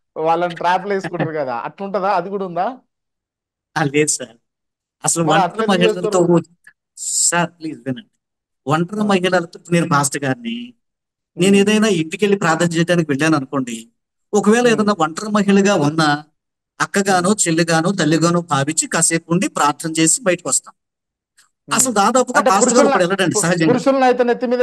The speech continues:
Speaker 1: చేయబెట్టి ప-, prayer చేసి, స్త్రీలకు, ఆ,
Speaker 2: <laughs> నేను
Speaker 1: చేయకుండా,
Speaker 2: రాంగ్
Speaker 1: పురుషులకైతే
Speaker 2: చెప్తున్నాను.
Speaker 1: నెత్తి మీద చేయబెట్టి prayer
Speaker 2: <laughs>
Speaker 1: చేయకుండా,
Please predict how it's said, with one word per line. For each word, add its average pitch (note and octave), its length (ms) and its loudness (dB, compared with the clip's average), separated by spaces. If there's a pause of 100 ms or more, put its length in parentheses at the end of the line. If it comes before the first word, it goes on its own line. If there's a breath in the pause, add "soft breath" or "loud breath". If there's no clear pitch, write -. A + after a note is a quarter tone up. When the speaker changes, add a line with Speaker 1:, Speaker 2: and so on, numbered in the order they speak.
(140)
Speaker 1:
చేయబెట్టి A3+ 320 -2
ప-, G3+ 420 -2
prayer F#3+ 380 -6
చేసి, F#3 440 -12 (280)
స్త్రీలకు, A#3 440 -6
ఆ, E3 320 -2
Speaker 2:
<laughs> G#3 360 -4
నేను G#3+ 160 4
Speaker 1:
చేయకుండా, G#3+ 200 2
Speaker 2:
రాంగ్ B3+ 120 2
Speaker 1:
పురుషులకైతే A3+ 340 2
Speaker 2:
చెప్తున్నాను. G#3+ 220 2
Speaker 1:
నెత్తి G#3+ 180 -2
మీద A3+ 220 -4
చేయబెట్టి G#3+ 260 -4
prayer G3 380 -4
Speaker 2:
<laughs> F#3+ 80 0
Speaker 1:
చేయకుండా, E3+ 540 -4